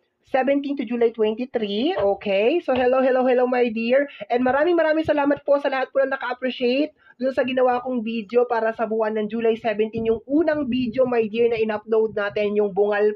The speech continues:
pa ako. <laughs> Actually, bungal pa rin naman ako ngayon. Naka-prosthetic lang ako, my dear. Okay? So, ayan. So, thank you, thank you, my dear. Thank you, thank you. Ayan.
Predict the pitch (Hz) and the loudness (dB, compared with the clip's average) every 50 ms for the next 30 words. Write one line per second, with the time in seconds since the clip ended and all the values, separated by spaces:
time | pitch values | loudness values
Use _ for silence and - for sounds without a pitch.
0 | - 208 190 - 180 180 - 165 156 156 - - 202 - 196 - - - - - | -2 -6 -6 -6 -6 -8 -4 -2 -2 -2 -2 -4 -6 -6 -6 -8 -12 -14 -16 -10
1 | - 247 254 - 302 294 277 226 247 247 247 240 240 247 233 226 226 226 220 220 | -6 -6 -4 -2 0 0 0 0 0 0 2 0 0 0 0 0 0 0 -2 -2
2 | 220 220 220 208 196 196 190 190 196 185 202 - - 196 - _ - 185 170 170 | -2 -2 -2 -2 -2 -2 -2 -2 -4 -6 -6 -6 -8 -8 -8 _ -4 -4 -4 -4
3 | - - - 180 175 175 175 170 - 175 170 160 160 160 156 156 156 160 175 170 | -8 -10 -8 -6 -6 -6 -8 -10 -12 -8 -4 -4 -4 -4 -4 -4 -4 -4 -2 -2
4 | 165 - - 156 160 170 190 - _ _ _ _ _ _ - - - - _ _ | -4 -4 -2 -2 0 0 -2 -4 _ _ _ _ _ _ -14 -14 -14 -16 _ _
5 | _ _ _ _ _ _ _ _ _ _ - 262 254 254 247 247 240 233 240 226 | _ _ _ _ _ _ _ _ _ _ 0 2 4 4 4 4 2 2 0 0
6 | 208 190 180 175 190 214 262 302 339 320 - - - _ _ _ - 254 254 254 | 0 0 0 0 -2 -2 0 -2 -2 -4 -8 -14 -20 _ _ _ 0 0 0 2
7 | 294 311 320 339 349 359 330 330 320 349 320 320 302 311 302 269 285 285 285 285 | 2 2 2 0 0 0 -2 -2 0 0 2 2 2 2 2 2 2 4 4 4
8 | 294 294 302 302 294 285 285 294 285 285 277 277 285 285 277 277 254 254 254 262 | 4 4 2 2 0 0 0 -2 -2 -2 -2 -2 -2 -4 -4 -6 -4 -2 -2 0
9 | 269 269 277 285 302 320 349 320 285 _ _ _ _ _ _ _ _ _ _ _ | 2 2 4 4 4 2 2 0 -4 _ _ _ _ _ _ _ _ _ _ _
10 | _ - 190 190 175 165 160 160 170 185 214 233 262 - | _ -10 -6 -4 -4 -2 -2 -2 -2 -2 -2 -2 -4 -8